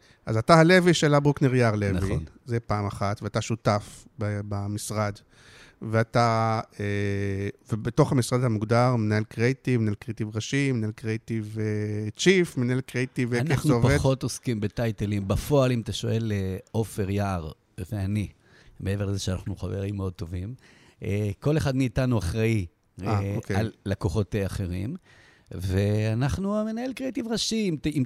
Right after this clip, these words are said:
Speaker 2: אם אתה צריך איזשהו טייטל, אבל, אה, יש לנו גם את דני יעקובוביץ',
Speaker 1: כן.
Speaker 2: שהוא משנה למנכ"ל ומנהל קריאיטיב, אה,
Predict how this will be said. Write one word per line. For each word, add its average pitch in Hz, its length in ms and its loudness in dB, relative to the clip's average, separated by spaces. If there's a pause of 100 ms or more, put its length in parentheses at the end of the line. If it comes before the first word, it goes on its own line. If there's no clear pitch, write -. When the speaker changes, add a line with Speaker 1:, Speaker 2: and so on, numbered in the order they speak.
Speaker 2:
אם 156 160 0
אתה 127 100 -2
צריך 113 400 -2
איזשהו 120 360 -4
טייטל, 120 520 0
אבל, 98 380 -2
אה, 98 320 -2
יש 101 120 -8
לנו 101 160 -4
גם 92 180 -4
את - 260 -10
דני 95 240 -2
יעקובוביץ', 98 760 0 (180)
Speaker 1:
כן. 98 180 2
Speaker 2:
שהוא 95 240 -2 (520)
משנה 104 300 -2
למנכ"ל 101 640 0
ומנהל 95 720 -4
קריאיטיב, 95 600 -4
אה, 92 60 0